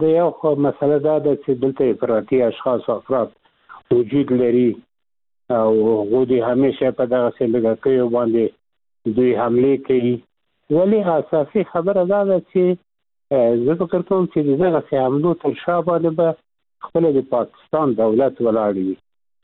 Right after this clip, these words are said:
ځکه دغه ټول حالت، حالات چې تاسې وینئ، لپاره د دې چې د افغانستان او د هندوستان دغه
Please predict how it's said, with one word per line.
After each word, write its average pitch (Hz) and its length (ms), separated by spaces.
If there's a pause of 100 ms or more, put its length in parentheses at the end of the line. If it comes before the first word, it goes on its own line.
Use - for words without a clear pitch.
(180)
ځکه 180 260
دغه 160 180 (140)
ټول 208 380
حالت، 131 340 (120)
حالات 156 340
چې 143 80 (100)
تاسې 160 260 (120)
وینئ، 170 260 (540)
لپاره 151 360
د 135 100 (120)
دې 175 100 (100)
چې 147 140
د 131 40 (140)
افغانستان 127 680
او 127 160
د - 20 (100)
هندوستان 113 640
دغه 113 160